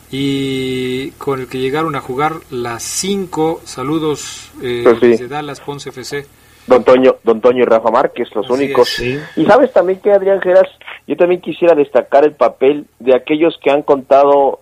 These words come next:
Speaker 2: eh, y han llevado todas esas historias a los oídos y a la, a los ojos de los aficionados, a los Pepe Esquerra, a los don Pepe Esquerra,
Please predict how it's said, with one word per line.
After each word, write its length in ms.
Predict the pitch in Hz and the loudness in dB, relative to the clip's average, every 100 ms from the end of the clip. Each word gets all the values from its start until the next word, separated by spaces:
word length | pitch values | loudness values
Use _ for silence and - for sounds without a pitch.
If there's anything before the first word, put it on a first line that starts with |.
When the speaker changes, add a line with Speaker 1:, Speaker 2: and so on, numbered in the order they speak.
| - | -6
Speaker 2:
eh, 380 | 92 78 65 - | -2 -2 -4 -2
y 160 | 123 | 2
han 100 | 131 | 2
llevado 360 | 139 127 131 123 | 4 4 4 2
todas 200 | 131 131 - | 0 -2 -2
esas 220 | 131 120 | -12 -12
historias 520 | 110 - 120 120 123 | -8 -2 0 0 -2
a 80 | 113 | -2
los 200 | 98 - | -4 -4
oídos 460 | 107 117 117 113 - | -4 0 0 0 0
y 40 | |
a 60 | 110 | -2
la, 180 | 95 98 | 2 2
a 220 | 101 - | 2 0
los 180 | 104 - | 0 0
ojos 280 | 113 117 104 | 0 0 0
de 80 | 101 | -2
los 400 | 87 85 92 101 | -2 0 0 0
aficionados, 760 | 98 98 104 117 113 110 - _ - - _ | -2 -2 2 4 4 2 -2 _ -20 -20 _
a 140 | - 107 | 0 2
los 180 | 110 - | 2 0
Pepe 340 | 123 120 - | 0 0 -4
Esquerra, 460 | 117 - 120 123 117 | -12 0 2 4 2
a 20 | |
los 200 | 107 101 | 2 -2
don 180 | 104 101 | -4 -2
Pepe 260 | 113 107 | -2 -2
Esquerra, 580 | 104 - 113 107 110 104 | -6 0 0 2 0 0